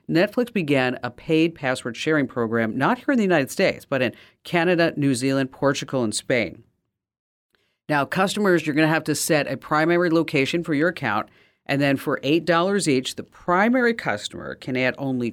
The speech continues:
two people who don't live with them. And it's been working out really well in, in Chile and Costa Rica and Peru for over a year. So this was kind of a test run for all of us here in the United States. So how are they gonna force it?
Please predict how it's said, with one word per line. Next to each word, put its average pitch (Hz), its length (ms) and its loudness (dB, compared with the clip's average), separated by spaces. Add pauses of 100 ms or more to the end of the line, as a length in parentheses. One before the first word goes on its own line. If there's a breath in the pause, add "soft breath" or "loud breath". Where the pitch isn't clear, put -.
(120)
two 311 380 4
people 131 400 -2
who 147 120 -4
don't 120 220 -2
live 139 180 -2
with 113 200 -8
them. - 200 -12 (400 soft breath)
And 190 80 0
it's 285 140 2
been 320 160 6
working 220 320 4
out 202 200 0
really 175 300 2
well 202 320 2
in, 117 100 0 (280 loud breath)
in 135 180 0
Chile 156 560 2
and 135 340 -2
Costa 170 320 -2
Rica 180 380 0
and 143 160 -4
Peru 190 300 0
for - 240 -6 (100)
over 196 640 0
a 190 120 2
year. 190 420 0
So 156 360 2 (240 loud breath)
this 233 140 -4
was 330 120 -2
kind 330 180 4
of 262 80 6
a 180 40 2
test - 460 -2
run 156 200 2
for - 200 -6
all 156 140 2
of 147 40 -2
us 139 120 -6
here 143 100 -6
in 123 80 0
the 117 80 2
United 107 240 -2
States. 71 400 -10
So 165 200 -2 (320 soft breath)
how 185 180 0
are 214 60 2
they 202 100 2
gonna 175 160 2
force 180 320 0
it? 220 180 -2